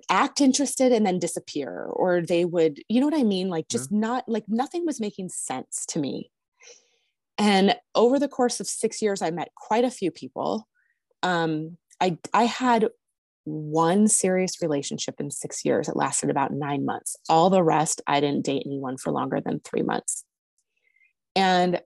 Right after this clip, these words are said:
Speaker 1: it was, and it was just, like, this revolving door of, like, okay, like, "Oh, this guy seems so great." And then the door slams in my face, disappointment, <laughs> you know? And it was one right after the other. And so about five years into being single and dating,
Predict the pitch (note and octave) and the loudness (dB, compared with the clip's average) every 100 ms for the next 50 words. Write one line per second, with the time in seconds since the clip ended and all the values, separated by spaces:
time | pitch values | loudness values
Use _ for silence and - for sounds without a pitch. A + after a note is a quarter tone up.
0 | - F#3 F#3+ - _ _ - G3+ G#3+ A3 | 0 2 2 0 _ _ 0 2 4 2
1 | F#3 D#4+ C4 - F#3 E3 D#3+ E3+ B3 G#3+ | 0 -2 -2 -2 -4 -6 -2 0 0 -2
2 | C#3+ D3 D3 C4+ D#3 C3+ - A#2 - - | -6 -10 -8 -6 -4 -6 -8 -10 -10 -4
3 | C#4 E4 F#4 E4 D4 A4+ A4+ G4 A4+ F4+ | -4 -2 -2 0 -2 -2 0 0 -2 -4
4 | D4+ A#3+ F#3 - D#4 E4+ A3 G3 G3 G#3 | -6 -4 -4 -2 2 2 2 0 2 2
5 | - F#3+ F#3 F3 E3 _ _ _ _ E3+ | 2 2 0 0 -4 _ _ _ _ 2
6 | D#3+ G3+ G#3+ - F#3 F3+ G#3 G#3 G3+ F3+ | 2 2 0 -2 0 2 2 0 -4 -4
7 | - D#3 D#3+ - D3+ E3+ F#3 G#3 F#3 - | -2 -2 -2 -6 -8 -4 -4 -2 -4 -6
8 | - - - A#3 B3 G#3+ G#3 A3+ - _ | -10 -16 -8 0 0 2 0 0 -2 _
9 | - - - - G3+ G3+ G3+ - A3 G3 | -20 -20 -18 -12 -8 -6 -4 -4 -4 -6
10 | G3 C#4+ F#4+ A3+ G#3+ A3 A3+ G3 - B3+ | -8 -6 -4 -4 -4 -6 -6 -6 -4 -2
11 | C4+ G#3 - G3 - G3+ G3 - _ _ | -2 -4 -6 -8 -4 -4 -4 -6 _ _
12 | _ _ - G#3 G3+ - G#3+ A#3+ A#3 A#3+ | _ _ -4 0 0 0 0 2 2 2
13 | A#3 G#3+ G#3+ G3 F#3 F3+ - G#3+ G3 E3+ | 2 0 -4 -6 -8 -8 -4 -2 0 0
14 | D#3+ G#3+ C4 A#3 D#3+ E3+ | 0 0 0 0 -2 -4